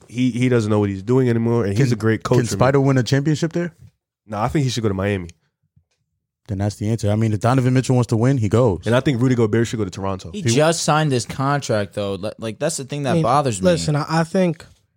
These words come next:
Speaker 4: the Jazz situation is easy to dissect. Donovan Mitchell and Rudy Gobert don't like each other.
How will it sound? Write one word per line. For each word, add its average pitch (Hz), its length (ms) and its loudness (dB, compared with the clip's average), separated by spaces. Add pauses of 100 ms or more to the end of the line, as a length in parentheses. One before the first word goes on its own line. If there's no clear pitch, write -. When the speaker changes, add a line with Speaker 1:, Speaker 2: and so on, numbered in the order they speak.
(720)
Speaker 4:
the 160 180 -2
Jazz 190 420 2
situation 170 580 -2
is 143 160 0
easy 135 320 -2
to 127 80 -8
dissect. 127 600 -10 (760)
Donovan 220 440 2
Mitchell 202 300 0
and 165 100 2
Rudy 170 160 2
Gobert 160 400 2
don't 147 200 0
like 143 220 -2
each 135 180 -8
other. 123 300 -14